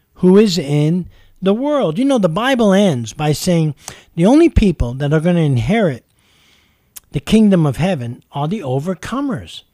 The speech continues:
So the difference between defeated followers and overcomers are those who know how to tap into the power of the Holy Spirit. If you call yourself an overcomer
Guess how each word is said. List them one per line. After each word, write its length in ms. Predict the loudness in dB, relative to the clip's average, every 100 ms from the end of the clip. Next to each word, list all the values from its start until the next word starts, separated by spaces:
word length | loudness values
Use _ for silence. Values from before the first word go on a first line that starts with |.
| _ _ _ -20 -8
So 160 | -4
the 140 | -2 -2
difference 400 | -2 -2 -6 -6
between 560 | -10 -6 -6 -4 -8 -14 _ _ _ _
defeated 640 | -8 -8 -2 0 2 0 -4
followers 640 | -4 -2 -2 0 -2 -6 -14 _ _ _ _ _ _
and 140 | -2 0
overcomers 800 | 0 -2 -6 -4 -2 -2 -4 -8 _ _ -20 -4
are 140 | 0
those 320 | 4 4 4
who 120 | 4 6
know 680 | 6 6 4 4 4 0 -6 _ _ _ _
how 140 | -6 -2
to 100 | -2
tap 420 | -2 -4 -4 -2
into 220 | -4 -2
the 120 | -6
power 680 | -2 -4 -2 0 2 0 -2 -10 _ _ _ _ _ _ _
of 200 | 0 4
the 80 | 6
Holy 280 | 6 6 6
Spirit. 540 | 2 -2 -2 -2 -6 _ _ -18 -12
If 140 | -4
you 180 | 0 0
call 300 | 0 0 0
yourself 400 | -2 -2 -4 -4
an 80 | -4
overcomer 640 | -4 -6 -6 -4 -6